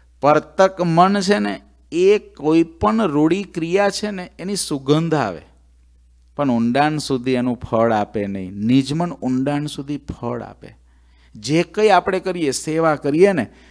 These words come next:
તો અહો, અહો, અહો, અહો, ઠેક ઊંડાણ સુધી આપે. સેવા મારાથી થઈ, ભગવાનની થઈ, સંતોની થઈ, ભક્તોની થઈ, સત્સંગની થઈ, મારા કેવા મોટા ભાગ્ય.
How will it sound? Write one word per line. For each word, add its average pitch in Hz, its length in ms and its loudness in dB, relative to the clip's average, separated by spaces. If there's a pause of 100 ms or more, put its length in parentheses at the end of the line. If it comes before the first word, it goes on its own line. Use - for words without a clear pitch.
(160)
તો 135 100 2
અહો, 123 440 2
અહો, 113 360 0
અહો, 113 380 -4
અહો, 117 360 -4
ઠેક 123 280 -8
ઊંડાણ 113 420 -4
સુધી 120 360 -8
આપે. - 260 -14 (140)
સેવા 117 380 0
મારાથી 107 440 -4
થઈ, 104 300 -6
ભગવાનની 104 680 -2
થઈ, 98 240 -10 (100)
સંતોની 110 500 -6
થઈ, 98 180 -10
ભક્તોની 101 600 -10
થઈ, 98 160 -10
સત્સંગની 104 580 -12
થઈ, 107 160 -12
મારા 120 260 -6
કેવા 131 280 -8
મોટા 110 280 -8
ભાગ્ય. 92 480 -12